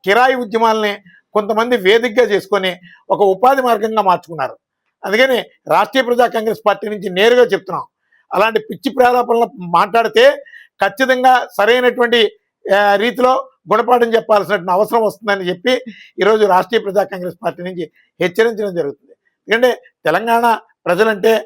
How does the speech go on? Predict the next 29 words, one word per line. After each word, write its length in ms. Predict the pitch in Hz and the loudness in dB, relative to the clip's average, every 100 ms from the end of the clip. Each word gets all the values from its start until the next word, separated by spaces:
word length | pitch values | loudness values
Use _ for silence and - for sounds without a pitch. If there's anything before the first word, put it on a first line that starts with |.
| - - - 151 | -10 -20 -4 -2
ఆంధ్రప్రదేశ్ 460 | 202 226 220 208 - | 0 0 2 0 0
ప్రజలకి 420 | 180 202 202 190 180 170 | -2 -2 -2 -2 -2 -4
ఎంతో 180 | 156 220 185 | -4 -2 -2
మమేకం. 400 | 180 220 214 117 _ _ _ _ - | 0 -2 -2 -14 _ _ _ _ -8
ఎందుకంటే 360 | 185 226 240 233 190 | -2 0 0 -2 -2
ఏ-, 100 | 202 - _ | -4 -8 _
ఇప్పుడు 200 | - 190 226 147 | -2 2 2 2
వాళ్ళకే 340 | 151 214 240 226 | 2 2 2 0
జరిగింది 420 | 220 220 226 233 - | 2 0 -2 -4 -2
కేంద్రం 320 | 196 214 226 220 | -4 -2 -4 -4
మూలంగా 280 | 220 220 202 | -4 -4 -2
అన్యాయం, 340 | 220 233 277 605 - - - | 0 0 -2 -6 -16 -16 -4
ఇక్కడ 160 | 220 247 | 0 2
ఆంధ్రులు, 400 | 202 233 247 254 196 | 2 2 2 2 2
ఆంధ్రులు 300 | 240 262 254 233 | 0 0 2 2
మోసపోయారు. 460 | 220 226 247 151 - _ _ _ _ - | 0 2 0 0 -8 _ _ _ _ -6
మనం 240 | 185 226 226 254 - _ - | -2 2 2 2 -2 _ -4
ఇరు, 100 | 185 254 262 233 | 0 4 4 4
ఇరు 240 | 180 233 254 | 2 2 4
రాష్ట్ర 240 | 254 262 | 4 0
ప్రజలు 340 | 247 240 247 247 - _ - | 0 2 4 2 0 _ -8
ఒక 140 | 180 196 190 | 0 0 0
ఐక్యతగా 360 | 247 240 240 240 | 0 2 2 2
ఉంటే 180 | 226 294 294 - _ - | 2 2 0 -10 _ -2
కేంద్రం 340 | 202 240 262 262 | 0 0 -2 -4
నుంచి 220 | 220 247 294 294 _ _ - | -4 -2 -2 -4 _ _ 0
రావాల్సినటువంటి 680 | 190 277 269 240 240 - 240 | 2 2 2 -4 -4 -2 0
రప్పించుకొని 500 | 208 196 - 202 240 294 302 _ _ | 0 -4 -4 0 0 -2 -6 _ _
ఈ 40 | - | -2